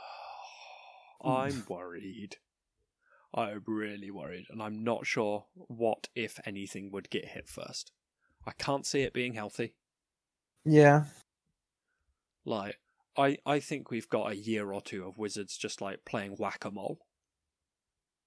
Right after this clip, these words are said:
Speaker 2: <sighs> Like, I don't see why this mulligan needed to be implemented.
Speaker 1: No.
Speaker 2: It seems a bit pointless, right? 'Cause if it ain't broke,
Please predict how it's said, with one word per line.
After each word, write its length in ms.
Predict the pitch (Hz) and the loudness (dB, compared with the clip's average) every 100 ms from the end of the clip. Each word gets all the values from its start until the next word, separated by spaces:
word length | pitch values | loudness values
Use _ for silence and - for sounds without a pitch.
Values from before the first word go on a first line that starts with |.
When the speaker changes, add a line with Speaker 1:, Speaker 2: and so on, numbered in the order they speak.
| _ _ - | _ _ -4
Speaker 2:
<sighs> 60 | - - - - - | -2 0 -4 -6 4
Like, 200 | 156 - - | 6 6 12
I 120 | 180 | 12
don't 300 | 214 202 139 | 12 12 10
see 180 | - 143 | 8 12
why 500 | 113 107 107 107 104 | 12 12 12 10 8
this 260 | 104 98 - | 6 2 6
mulligan 400 | 110 104 101 104 | 10 10 10 6
needed 320 | 104 107 107 | 6 6 2
to 80 | - | 4
be 140 | 110 | 6
implemented. 600 | 104 107 120 123 135 135 - - _ _ _ _ _ _ _ _ _ _ - - - | 6 4 4 4 2 0 -2 -16 _ _ _ _ _ _ _ _ _ _ -20 -20 -6
Speaker 1:
No. 360 | 139 143 151 131 _ _ _ _ _ _ _ _ | 2 4 4 -2 _ _ _ _ _ _ _ _
Speaker 2:
It 120 | 131 | 4
seems 260 | 123 143 135 | 8 8 8
a 40 | 127 | 10
bit 200 | 120 - | 10 10
pointless, 580 | 113 90 90 104 - - | 8 8 0 -2 -6 6
right? 200 | 101 101 - - | 8 8 2 8
'Cause 320 | 117 104 - - _ _ _ _ _ | 10 10 4 -12 _ _ _ _ _
if 100 | 135 | 12
it 60 | 139 | 12
ain't 220 | 139 127 | 12 12
broke, 320 | 127 113 - | 12 12 12